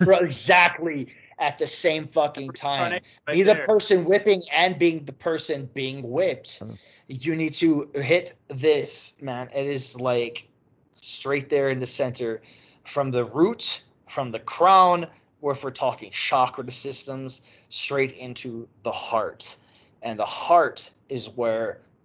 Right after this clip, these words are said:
Speaker 1: they both coincide, they both coexist. Okay, and to hit the bottom fr-, from the, what you would s-, consider the de-, the demonic, okay, to the angelic,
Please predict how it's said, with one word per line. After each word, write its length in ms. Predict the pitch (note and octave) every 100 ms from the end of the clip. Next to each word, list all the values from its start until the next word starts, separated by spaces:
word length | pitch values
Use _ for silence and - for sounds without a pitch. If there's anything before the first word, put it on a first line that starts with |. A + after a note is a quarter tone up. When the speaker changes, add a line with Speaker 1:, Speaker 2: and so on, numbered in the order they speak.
| _ A2+
Speaker 1:
they 140 | B2
both 360 | A#2 A#2 A2 A2
coincide, 840 | - A2 G#2 G#2+ - F#2 F#2+ G#2+ - _ _
they 120 | A2 A2+
both 360 | G#2 A2+ G2
coexist. 880 | - G#2+ G#2+ G#2+ G#2+ G#2+ - - - - - _
Okay, 400 | - A#2+ G#2+ G#2+
and 200 | G#2+ A2+
to 300 | - - B2
hit 260 | A#2 B2 A2+
the 80 | G#2
bottom 400 | F#2+ G#2+ A#2 E2+
fr-, 140 | - -
from 400 | - A#2 G2 F#2 - _ _ _ _ _ -
the, 80 | -
what 280 | A2+ A2+ -
you 60 | A2+
would 140 | G#2
s-, 400 | - - - -
consider 580 | - G#2 - G#2+ G2+ F#2+
the 160 | F#2 G2+
de-, 320 | G2 G2+ E2+ -
the 120 | F#2 E2
demonic, 720 | - G2 G2+ G#2+ A2 G2+ G2+ -
okay, 480 | F#2+ - G2 F#2+
to 200 | F#2 -
the 220 | A2+ F2+ F2
angelic, 720 | F#2+ - A2+ G#2+ G2+ F#2